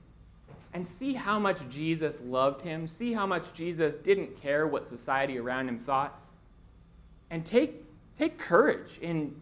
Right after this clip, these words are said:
adopting that mission for yourself this week. Is there someone in your life who you need to courageously go to,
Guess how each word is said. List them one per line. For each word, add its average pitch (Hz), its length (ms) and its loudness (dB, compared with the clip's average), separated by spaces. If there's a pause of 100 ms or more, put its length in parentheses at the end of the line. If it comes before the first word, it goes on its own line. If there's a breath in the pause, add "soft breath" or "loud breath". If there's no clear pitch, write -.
(580)
adopting 139 600 4
that 131 240 2
mission 135 320 -4
for 131 120 -6
yourself 123 520 -2
this - 200 -12
week. 104 200 -14
Is 208 160 -2
there 262 160 2
someone 240 480 2
in 185 180 -6
your 170 180 0
life 156 260 2 (720)
who 185 80 2
you 208 180 2
need 262 180 4
to 170 60 -2
courageously 202 840 -2
go 175 240 6
to, 120 280 -8